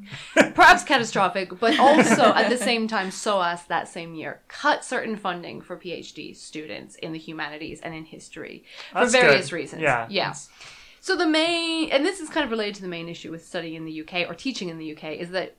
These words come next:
Speaker 1: funding money is tied to things like completion rates of P H D students and the amount of things that are published, because all of the funding for most universities is coming from the government. So
Speaker 2: Mm.
Speaker 1: there's not really these self-funded private university systems except for,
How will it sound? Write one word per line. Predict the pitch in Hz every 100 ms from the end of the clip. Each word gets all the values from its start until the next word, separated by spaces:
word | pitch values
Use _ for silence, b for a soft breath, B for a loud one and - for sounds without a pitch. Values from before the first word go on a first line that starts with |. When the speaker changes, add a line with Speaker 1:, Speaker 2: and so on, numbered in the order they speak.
| -
Speaker 1:
funding | - 226 269 254 196 170 165 -
money | 185 185 165 156 156
is | 175 -
tied | - 202 180 175 175
to | 160 147 - -
things | 202
like | 185 202
completion | 196 175 262 269 269
rates | 214 202 185
of | 180
P | 185
H | 175 160 -
D | 160
students | 156 - 160 156 147 131 - - -
and | 175 165 160 156 151 131 139 -
the | 196
amount | 165 156 139 123
of | 165
things | - -
that | -
are | -
published, | - 320 294 262 247 -
because | 233 214
all | 208
of |
the | 202
funding | 185 196 185
for | 175
most | 185 170 165
universities | 165 156 147 - -
is | -
coming | - -
from | 165 170
the |
government. | - 147 - - - _ B B
So | 143
Speaker 2:
Mm. |
Speaker 1:
there's | 220 226
not | 233 220
really | 214
these | 190 185 -
self-funded | 180 175 - - - 185 175 170 165
private | _ 170 165 170
university | 175 165 160 165 165 160
systems | - 151 - - -
except | - - -
for, | _ -